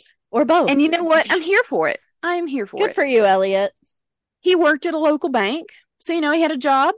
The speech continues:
Speaker 2: It wasn't like he was just
Speaker 1: Yeah.
Speaker 2: freeloading. You know, he's, he's a good job. Doing a good thing. But at the age of thirty-four in nineteen eighteen,
Speaker 1: <gasps>
Speaker 2: Elliot contracted bacterial pneumonia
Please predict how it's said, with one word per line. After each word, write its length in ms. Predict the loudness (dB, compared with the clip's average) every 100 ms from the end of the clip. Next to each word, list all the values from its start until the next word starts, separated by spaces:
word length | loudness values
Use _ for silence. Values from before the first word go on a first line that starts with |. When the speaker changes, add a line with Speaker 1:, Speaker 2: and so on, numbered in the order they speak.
| _
Speaker 2:
It 100 | -4
wasn't 220 | 0 0 0
like 140 | -2
he 80 | -2
was 80 | -2
just 160 | -2
Speaker 1:
Yeah. 60 | -2
Speaker 2:
freeloading. 520 | -2 0 0 -2 -4 -10 _
You 140 | -4
know, 240 | -2 -2 -4
he's, 260 | -8 -8 -10
he's 220 | -12 -12
a 20 |
good 140 | -12 -12
job. 240 | -14 -16 -18 _ _ _ _ -10
Doing 160 | -8
a 40 | -6
good 140 | -8
thing. 280 | -10 -10 -6
But 360 | 0 2 2 0
at 80 | -2
the 120 | -4
age 140 | -4
of 60 | -4
thirty-four 960 | 0 0 0 -2 2 4 4 2 -2 -8 -8
in 100 | -4
nineteen 380 | -4 -4 -6 -6
eighteen, 800 | -6 -8 -10 -6 -4 -6 -8 -14 _ _
Speaker 1:
<gasps> 300 | _ _ _
Speaker 2:
Elliot 380 | 2 4 2 0
contracted 680 | -4 -4 -2 -2 0 -2 -2 -6
bacterial 720 | -8 -8 -6 -4 -2 -2 -2
pneumonia 840 | -2 -2 -2 -4 -4 -6 -8 -12